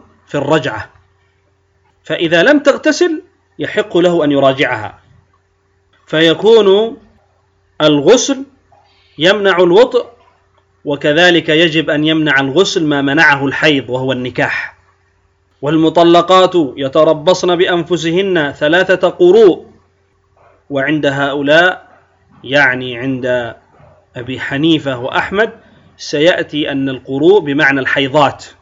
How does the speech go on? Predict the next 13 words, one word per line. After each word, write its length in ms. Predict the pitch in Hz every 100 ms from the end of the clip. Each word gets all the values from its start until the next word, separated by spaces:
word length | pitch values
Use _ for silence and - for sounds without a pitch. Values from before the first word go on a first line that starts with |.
| _
وسيذكر 560 | - - 175 - 180 151
هذا 240 | 170 165
المؤلف، 640 | 151 147 190 208 226 226 - - - _ -
إلا 300 | 143 147 151
أن 140 | 151
المؤلف 720 | 143 139 143 185 175 175 - _ _ _ -
سيذهب 640 | - 151 165 160 151 139
إلى 260 | 147 135 135
مذهب 400 | 170 156 147 131
مالك، 380 | 160 151 127 131
وهو 300 | 127 131 131
أن 300 | 156 170 147
القروء 640 | 135 135 139 165 220 254